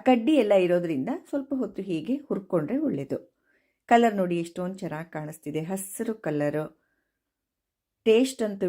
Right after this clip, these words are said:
ಬಿಡಿ, ತುಂಬಾನೇ ಚೆನ್ನಾಗಿರುತ್ತೆ ಟೇಸ್ಟು. ಇವಾಗ ಇದು ಹುರಿದಾಯ್ತು. ನಾನು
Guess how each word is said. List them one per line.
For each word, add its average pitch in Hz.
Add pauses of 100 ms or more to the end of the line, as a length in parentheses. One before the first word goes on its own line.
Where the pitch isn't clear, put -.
ಬಿಡಿ, 170 (280)
ತುಂಬಾನೇ 233 (140)
ಚೆನ್ನಾಗಿರುತ್ತೆ 160 (100)
ಟೇಸ್ಟು. 156 (420)
ಇವಾಗ 190 (100)
ಇದು 214 (200)
ಹುರಿದಾಯ್ತು. 202 (120)
ನಾನು 156